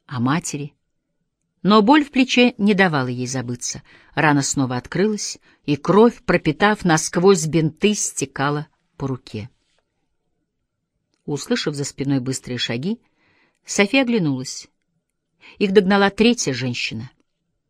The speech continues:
Она несла два предмета, которыми был нагружен верблюд.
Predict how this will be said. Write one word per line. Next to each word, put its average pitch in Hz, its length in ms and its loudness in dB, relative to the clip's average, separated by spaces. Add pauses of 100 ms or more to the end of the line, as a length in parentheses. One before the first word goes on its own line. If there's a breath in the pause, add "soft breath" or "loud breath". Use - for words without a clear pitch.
(140)
Она 185 220 2
несла 196 300 2
два 180 280 2
предмета, 180 600 2 (400 soft breath)
которыми 208 400 4
был 196 300 4
нагружен 190 560 2
верблюд. 180 560 -2